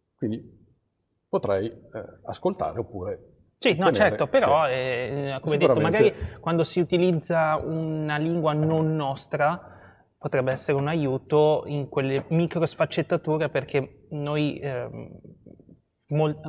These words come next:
Speaker 2: molte volte magari, eh, italianizziamo dei termini che, eh, in formato inglese sono un po' meno usua-,
Speaker 1: Esatto.
Speaker 2: usuali, e perciò,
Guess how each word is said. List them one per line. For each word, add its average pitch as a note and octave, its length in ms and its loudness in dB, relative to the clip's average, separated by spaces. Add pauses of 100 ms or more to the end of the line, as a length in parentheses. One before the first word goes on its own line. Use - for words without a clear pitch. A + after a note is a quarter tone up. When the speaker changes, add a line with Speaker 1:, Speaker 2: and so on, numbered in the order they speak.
Speaker 2:
molte C#3+ 240 -8
volte D#3 200 -4
magari, D3 320 -2 (400)
eh, B2 400 -4
italianizziamo C#3+ 1080 0
dei C3+ 180 -2
termini C#3+ 920 -2
che, C3+ 480 0
eh, A#2+ 600 -6
in A#2 320 -12
formato C3 420 -8
inglese C3 600 -2 (320)
sono A#2+ 340 -10
un A#2 140 -8
po' B2+ 120 -2
meno A#2 1200 -6
usua-, C#3 580 0
Speaker 1:
Esatto. C#3+ 220 0
Speaker 2:
usuali, C3 440 2
e B2+ 60 -4
perciò, C#3+ 500 2